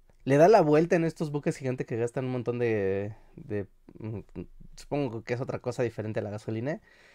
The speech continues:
Pero bueno, algún combustible ahí fósil. Y se está moviendo a cada instante.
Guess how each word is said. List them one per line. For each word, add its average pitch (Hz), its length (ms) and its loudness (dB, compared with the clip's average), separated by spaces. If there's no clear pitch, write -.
Pero 104 200 -4
bueno, 135 200 2
algún 123 200 0
combustible 113 520 0
ahí 110 100 0
fósil. 196 460 0
Y 151 100 4
se 160 60 6
está 233 160 6
moviendo 277 340 2
a 233 80 -4
cada 233 160 2
instante. 190 560 -2